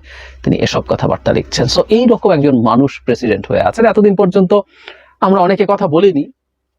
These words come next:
কারণ যে আর্গুমেন্টটা দেয়া হয়েছে প্রেসিডেন্ট থাকা নিয়ে তার যে সমস্যা, এটাকে বিপ্লব হিসাবে পোর্ট্রে করে কেউ কেউ একটা ডিফারেন্ট ন্যারেটিভ এনেছেন এই এক্সিস্টিং সংবিধান ছুঁড়ে ফেলে নতুন সংবিধান নেয়ার জন্য।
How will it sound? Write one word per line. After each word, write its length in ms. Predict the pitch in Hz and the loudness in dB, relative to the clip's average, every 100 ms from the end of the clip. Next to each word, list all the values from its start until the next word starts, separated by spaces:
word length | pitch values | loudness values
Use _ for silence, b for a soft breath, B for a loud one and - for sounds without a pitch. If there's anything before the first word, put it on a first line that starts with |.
| _ _ - | _ _ -2
কারণ 220 | 135 127 | 0 2
যে 100 | 160 | 2
আর্গুমেন্টটা 540 | - 196 220 277 247 220 | 0 2 4 4 2 2
দেয়া 200 | 190 175 | 2 2
হয়েছে 280 | 180 165 170 | 0 -2 -4
প্রেসিডেন্ট 380 | 151 165 160 | -2 -2 -2
থাকা 220 | - 147 151 | -2 0 0
নিয়ে 140 | 147 | 0
তার 160 | 135 120 | -2 -4
যে 100 | 135 | -2
সমস্যা, 520 | 143 131 - 123 113 B B | 0 -2 -2 -4 -4 B B
এটাকে 420 | - 131 143 120 113 b b 95 | -4 -2 -2 -2 -2 b b -6
বিপ্লব 760 | 117 - 190 190 - 220 147 | -6 -4 -2 -2 0 2 2
হিসাবে 580 | 143 170 156 131 123 110 - | -2 -4 -2 0 0 -4 -4
পোর্ট্রে 360 | 156 - 240 226 | -4 -2 -2 0
করে 200 | 156 135 | 0 0
কেউ 200 | 135 120 | 0 0
কেউ 120 | 127 | 0
একটা 160 | 123 | 0
ডিফারেন্ট 380 | 110 143 - 202 | -2 -2 0 0
ন্যারেটিভ 340 | 170 143 131 120 | 2 0 0 -2
এনেছেন 340 | 117 - 120 b b b | -2 -2 -4 b b b
এই 200 | 113 110 | 0 2
এক্সিস্টিং 400 | 113 165 180 151 | 0 0 -2 -2
সংবিধান 400 | - 143 127 120 | 0 0 0 -2
ছুঁড়ে 300 | - 156 131 | 0 0 0
ফেলে 200 | 123 113 | 0 0
নতুন 240 | 113 151 | 0 0
সংবিধান 400 | 131 117 110 110 | 0 0 0 0
নেয়ার 240 | 107 113 | 0 0
জন্য। 340 | 104 101 120 | -2 -2 -2